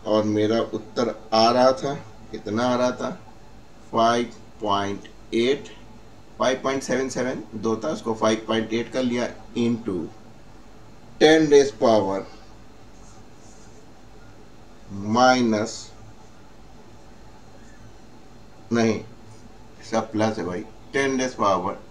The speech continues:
twenty newton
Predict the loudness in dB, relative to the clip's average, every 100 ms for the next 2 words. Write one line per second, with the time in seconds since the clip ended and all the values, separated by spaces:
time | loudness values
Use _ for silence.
0 | -20 -18 -4 -4 -2 -6 -4 0 0 -2
1 | -14 -20 -20 -20 -20 -20 -20 -20 -20 -20
2 | -20 -20 -20 -20 -18 -8 -4 -2 -4 4
3 | 4 4